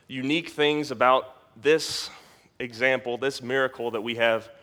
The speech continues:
recorded for us, is we get a little, just a slight glimpse, really,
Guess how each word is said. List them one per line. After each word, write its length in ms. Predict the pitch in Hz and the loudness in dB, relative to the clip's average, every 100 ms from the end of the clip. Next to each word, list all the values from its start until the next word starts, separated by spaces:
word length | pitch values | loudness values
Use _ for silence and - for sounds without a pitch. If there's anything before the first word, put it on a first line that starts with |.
| - - - | -20 -14 -10
recorded 480 | 117 - 135 123 | -6 -2 0 0
for 240 | 110 110 110 | -2 -2 0
us, 220 | 117 - - - - | 0 -4 -20 -20 -6
is 140 | 131 | -4
we 120 | 123 139 | -4 0
get 220 | 170 180 | 2 4
a 80 | 139 | 2
little, 460 | 147 185 185 180 - | 2 2 0 -4 -6
just 220 | 175 170 | -8 -4
a 60 | 147 | -6
slight 480 | - 190 208 185 143 | -6 2 2 2 -2
glimpse, 560 | 127 147 117 107 - | 0 0 0 -4 -6
really, 360 | 117 110 101 | -2 -2 -2